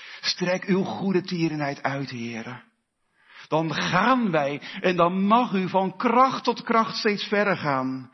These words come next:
Dan komen we aan in het nieuwe Sion waar de bron eeuwig stroomt. Strek het uit, Heere, zodat die ervaring blijft. Wie kent dat niet? Wie kent dat niet, gemeente? De, de vreugde die,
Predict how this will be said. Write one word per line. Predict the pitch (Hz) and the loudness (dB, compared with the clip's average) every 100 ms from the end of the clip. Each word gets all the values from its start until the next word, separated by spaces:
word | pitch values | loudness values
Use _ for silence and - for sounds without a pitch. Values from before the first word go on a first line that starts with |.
| - - - | -20 -20 -4
Dan | 185 185 | -4 -2
komen | - 240 262 294 262 | 0 2 2 0 2
we | 220 | 4
aan | 202 214 202 | 4 4 2
in | 208 | -2
het | 190 | 2
nieuwe | 220 247 226 | 4 4 2
Sion | - - 233 214 190 | -2 -2 0 0 2
waar | 185 185 | 2 2
de | 185 | 0
bron | 147 180 233 214 | -2 0 2 2
eeuwig | 202 214 220 196 | 2 2 0 -2
stroomt. | - - 185 180 170 156 147 - - - _ - - - - | -4 -4 0 0 0 -6 -10 -14 -14 -16 _ -20 -20 -16 -6
Strek | - 226 220 208 | -4 0 0 2
het | 208 | 2
uit, | 214 240 285 | 4 4 4
Heere, | 220 180 196 | 2 0 0
zodat | 190 202 202 190 | 0 0 0 -2
die | 196 196 | -4 -2
ervaring | 175 160 180 175 185 175 156 | -2 -4 -6 -4 -4 -4 -4
blijft. | 143 156 156 147 - - - - _ _ _ - - - _ - - | -4 -4 -4 -10 -14 -12 -12 -16 _ _ _ -20 -20 -20 _ -20 -8
Wie | 165 | -4
kent | 190 175 | -2 -4
dat | 175 | -4
niet? | 165 196 - - - - _ _ _ _ _ _ _ _ _ _ - | -2 -2 -4 -12 -16 -20 _ _ _ _ _ _ _ _ _ _ -8
Wie | 220 | -4
kent | 240 233 | -2 -2
dat | 240 | -2
niet, | 233 262 | 0 0
gemeente? | 262 220 170 170 175 | 0 -2 0 -2 -4
De, | 180 | -2
de | 190 190 | -2 -2
vreugde | 214 226 269 254 226 | -2 0 0 -4 -6
die, | 190 202 | -2 -2